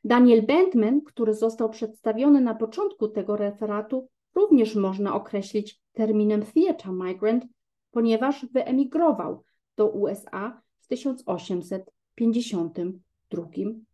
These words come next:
roku. W tym kontekście należy przywołać jeszcze jeden aspekt i jest to aspekt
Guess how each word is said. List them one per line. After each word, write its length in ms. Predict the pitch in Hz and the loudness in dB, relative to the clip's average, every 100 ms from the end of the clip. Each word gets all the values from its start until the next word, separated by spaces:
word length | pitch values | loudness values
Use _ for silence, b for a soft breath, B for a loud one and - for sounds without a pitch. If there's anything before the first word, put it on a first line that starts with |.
| - | -12
roku. 340 | 160 123 - _ _ _ _ _ _ _ _ _ _ _ _ _ _ _ _ _ _ _ _ _ _ _ _ _ _ _ _ _ _ | -12 -12 -20 _ _ _ _ _ _ _ _ _ _ _ _ _ _ _ _ _ _ _ _ _ _ _ _ _ _ _ _ _ _
W 20 | - | 2
tym 140 | 392 440 | 4 6
kontekście 840 | 330 - 220 - - - 202 285 - _ _ _ - | 4 4 2 0 -6 -2 0 0 -4 _ _ _ -2
należy 420 | 226 233 285 320 | 2 4 6 4
przywołać 600 | 320 311 294 320 285 - | 2 0 2 4 2 0
jeszcze 300 | 233 - 269 | -4 -2 -2
jeden 440 | 240 226 208 170 - _ _ 196 | 4 4 4 -2 -8 _ _ -10
aspekt 680 | 214 - - 269 - - _ _ _ _ _ _ _ _ _ _ _ _ - | -8 -6 -4 -4 -4 -20 _ _ _ _ _ _ _ _ _ _ _ _ 4
i 80 | |
jest 220 | 226 254 285 | 4 4 2
to 180 | 220 | 0
aspekt 600 | 208 220 - 254 269 - | 0 -4 -2 -2 -2 -10